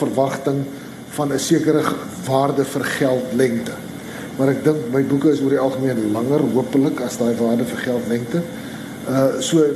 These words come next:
Joe, nee, ek, ek dink dis 'n, eh, dis 'n bietjie van 'n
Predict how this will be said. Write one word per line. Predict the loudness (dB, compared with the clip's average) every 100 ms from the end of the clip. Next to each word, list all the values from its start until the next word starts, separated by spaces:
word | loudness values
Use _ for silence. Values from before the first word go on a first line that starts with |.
| 2
Joe, | 2 2
nee, | 2 2
ek, | 2 -2 -6
ek | -6 -2
dink | 0
dis | 0 2
'n, |
eh, | 0 -2 -8 -8 -8 -8 -8 -10 -12 -12 -10 -10
dis | -4
'n | -2 -2
bietjie | -2 -2
van | 0 -2
'n | -4